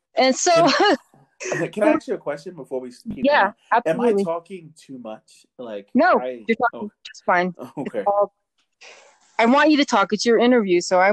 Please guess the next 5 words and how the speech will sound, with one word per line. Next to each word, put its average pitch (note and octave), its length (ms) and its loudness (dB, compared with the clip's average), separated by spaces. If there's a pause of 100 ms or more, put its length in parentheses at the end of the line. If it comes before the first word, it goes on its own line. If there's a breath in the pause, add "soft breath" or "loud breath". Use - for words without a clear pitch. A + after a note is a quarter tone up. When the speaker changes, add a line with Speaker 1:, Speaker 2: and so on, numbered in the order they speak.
(120)
Speaker 1:
you're A3 140 -4
fine. F3 440 0 (280)
Speaker 2:
<laughs> - 520 -18 (500)
Speaker 1:
<laughs> B3 200 4
Seriously. G#3+ 880 2